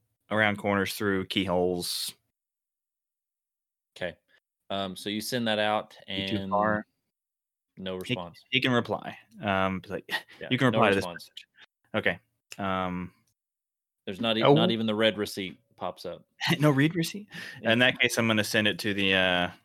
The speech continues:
Speaker 1: what is it, the
Speaker 3: Bailiff.
Speaker 1: the, the bailiff, the sleepy dude. Um, be like,
Speaker 3: No,
Speaker 1: uh,
Speaker 3: hey,
Speaker 1: prob-,
Speaker 3: hang on.
Speaker 1: now's the
Speaker 3: I, I
Speaker 1: problem.
Speaker 3: don't, I, I wouldn't, I wouldn't
Speaker 1: Don't think so?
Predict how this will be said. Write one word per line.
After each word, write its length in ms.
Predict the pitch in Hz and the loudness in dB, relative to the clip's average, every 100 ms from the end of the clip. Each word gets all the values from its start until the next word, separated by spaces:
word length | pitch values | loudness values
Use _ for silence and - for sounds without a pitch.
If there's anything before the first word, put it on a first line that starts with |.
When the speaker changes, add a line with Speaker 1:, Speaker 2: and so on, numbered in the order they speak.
| _ _ - | _ _ -12
Speaker 1:
what 100 | 107 | -10
is 80 | 101 | -8
it, 100 | - | -2
the 100 | 135 | 2
Speaker 3:
Bailiff. 520 | 123 117 120 - - _ _ _ | 4 4 0 -6 -18 _ _ _
Speaker 1:
the, 100 | - 110 | -4 -4
the 160 | 101 104 | -2 2
bailiff, 400 | 101 101 101 - | 4 4 4 2
the 100 | 104 | -2
sleepy 320 | - 107 104 | -2 0 0
dude. 340 | 92 92 90 - _ _ _ _ _ _ _ _ _ _ _ - | 2 0 0 -8 _ _ _ _ _ _ _ _ _ _ _ -6
Um, 280 | 90 90 | -4 -4
be 80 | 90 | -2
like, 120 | 90 156 | 2 6
Speaker 3:
No, 100 | 147 | 8
Speaker 1:
uh, 200 | 139 123 | 8 8
Speaker 3:
hey, 260 | 143 113 - - _ - | 6 4 -4 -20 _ 0
Speaker 1:
prob-, 180 | 151 | 2
Speaker 3:
hang 160 | 147 135 | 4 4
on. 160 | 117 113 - _ _ - | 0 -2 -14 _ _ 0
Speaker 1:
now's 200 | 139 139 | 2 2
the 100 | 135 | 4
Speaker 3:
I, 40 | |
I 20 | |
Speaker 1:
problem. 200 | 139 120 | 2 4
Speaker 3:
don't, 280 | 160 170 - _ _ _ _ _ _ - | 4 4 -2 _ _ _ _ _ _ -2
I, 40 | |
I 160 | 143 143 | 0 0
wouldn't, 240 | 139 135 - - | -2 -2 -8 -6
I 80 | 135 | 0
wouldn't 340 | 147 160 139 | 2 2 0
Speaker 1:
Don't 420 | - - - 120 | -6 -16 -8 -4
think 140 | - 120 | -2 0
so? 280 | 139 131 | 2 2